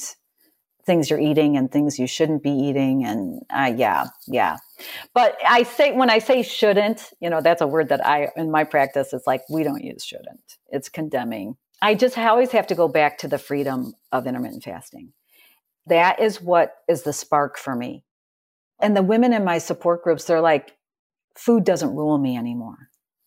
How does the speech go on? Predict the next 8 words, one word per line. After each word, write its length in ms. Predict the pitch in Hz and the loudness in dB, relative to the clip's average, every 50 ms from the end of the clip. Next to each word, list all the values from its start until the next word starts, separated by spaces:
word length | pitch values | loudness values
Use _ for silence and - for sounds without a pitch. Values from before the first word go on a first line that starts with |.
| _ _ _ _ - | _ _ _ _ -6
I 80 | - 220 | -2 0
mean, 200 | 214 220 208 196 | 0 2 0 0
people 460 | 196 - - 240 247 240 - 311 - - | -4 -4 0 0 0 0 0 -4 -4 -2
are 160 | 185 180 175 | -4 -4 -4
liberated 1040 | 156 147 135 143 147 160 196 220 - 269 202 151 131 - - - - - - - - _ _ _ _ _ _ _ _ _ _ _ _ _ _ _ _ - | -4 -4 -4 0 2 2 2 2 2 0 2 2 0 0 0 -4 -6 -8 -8 -12 -20 _ _ _ _ _ _ _ _ _ _ _ _ _ _ _ _ -2
by 160 | 175 170 165 | 0 2 2
intermittent 520 | - 165 175 170 170 180 185 - - 220 | 2 2 2 2 0 -2 -2 -4 -4 -4
fasting. 640 | - 220 226 277 359 - - - - - - - - | -4 -2 -2 -2 -4 -4 -8 -16 -14 -14 -14 -16 -20